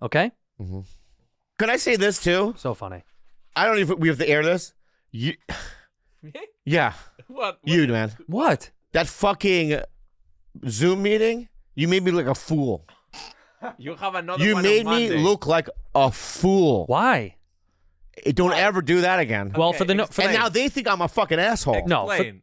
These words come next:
Speaker 1: for the
Speaker 2: Yeah.
Speaker 1: fans. So for the fans know, uh, we are creating new merch shirts, uh, my edition and Bob's edition, and we're gonna see which one you guys like the most. And all we had to do was call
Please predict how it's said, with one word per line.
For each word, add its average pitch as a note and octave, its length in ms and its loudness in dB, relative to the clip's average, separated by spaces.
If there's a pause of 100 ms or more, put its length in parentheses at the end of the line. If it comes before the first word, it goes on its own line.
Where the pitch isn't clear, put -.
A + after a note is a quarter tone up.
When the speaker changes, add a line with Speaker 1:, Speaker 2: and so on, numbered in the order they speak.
(120)
Speaker 1:
for - 120 -2
the D#3+ 60 4
Speaker 2:
Yeah. C3+ 120 2
Speaker 1:
fans. F#3+ 380 0
So F3 100 2
for E3 100 -6
the D#3 80 -2
fans E3 300 -2
know, F#2+ 320 -4 (520)
uh, A#2+ 480 2
we D3+ 260 2
are D3+ 120 2
creating D3+ 440 -2
new D#3+ 140 2
merch D#3 260 0
shirts, - 440 -2 (320)
uh, A2+ 320 2
my D#3 520 0
edition E3+ 440 -2
and C3 160 -4
Bob's C#3 300 0
edition, A#2+ 420 -4
and B2 80 -6
we're C3 80 -2
gonna C3 140 -6
see E3 340 -2 (200)
which D#3 220 0
one D3 180 -2
you C#3+ 120 -4
guys C3 240 0
like C3+ 180 -2
the C3 60 -4
most. C#3 240 0
And B2+ 80 -4
all D3+ 140 2
we G#3 80 0
had G#3 100 2
to G3 60 -2
do F#3 80 0
was D3 140 -2
call E3 640 2